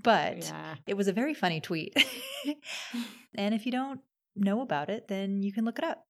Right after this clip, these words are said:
Speaker 1: Kanye West water bottle tweet.
Speaker 2: Do you remember what it was about?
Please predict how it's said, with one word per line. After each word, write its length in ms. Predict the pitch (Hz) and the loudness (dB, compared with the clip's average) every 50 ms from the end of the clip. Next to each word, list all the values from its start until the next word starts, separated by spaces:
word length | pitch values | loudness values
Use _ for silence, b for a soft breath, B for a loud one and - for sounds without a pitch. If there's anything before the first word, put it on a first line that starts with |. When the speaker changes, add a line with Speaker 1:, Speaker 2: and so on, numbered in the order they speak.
| _ - 160 | _ -16 -8
Speaker 1:
Kanye 300 | - 185 180 190 202 208 | -4 -2 0 2 2 2
West 260 | 214 214 208 - - | 2 2 0 0 0
water 160 | 208 220 233 | 0 2 2
bottle 200 | 214 170 151 147 | 2 2 0 0
tweet. 340 | - - 160 147 - - _ _ _ _ | -2 -4 -6 -6 -6 -8 _ _ _ _
Speaker 2:
Do 60 | - 202 | 2 2
you 80 | 196 | 4
remember 340 | 208 220 226 214 226 226 240 | 4 4 2 2 2 2 2
what 200 | 233 190 170 165 | 2 2 2 0
it 80 | 175 180 | 0 0
was 160 | 196 190 180 | 0 -2 -2
about? 500 | 165 - 139 135 143 156 233 285 294 | -2 0 2 2 2 2 2 0 -2